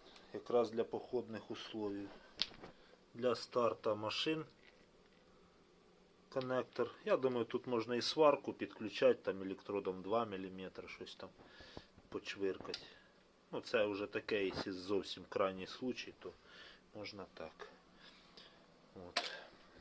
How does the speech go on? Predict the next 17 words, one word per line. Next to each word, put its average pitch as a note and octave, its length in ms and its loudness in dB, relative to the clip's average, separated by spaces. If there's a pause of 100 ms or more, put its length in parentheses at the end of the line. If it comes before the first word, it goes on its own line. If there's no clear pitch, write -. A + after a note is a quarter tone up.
(2500)
Отак A#2+ 340 6
от - 220 10
відкривається. C3+ 760 12
Раз, - 440 4 (1120)
два. C3 280 6 (1120)
Тобто B2 200 6
в - 40 -6
такому F3+ 320 10
стані, E3 680 8
условно, A2+ 580 6
чотириста A#2 640 8
ватт, A2+ 280 10
якщо G#2 220 0
нагрузка, B2 520 2
воно A2 340 8
працює G#2 360 6
безконечно. F2+ 760 -2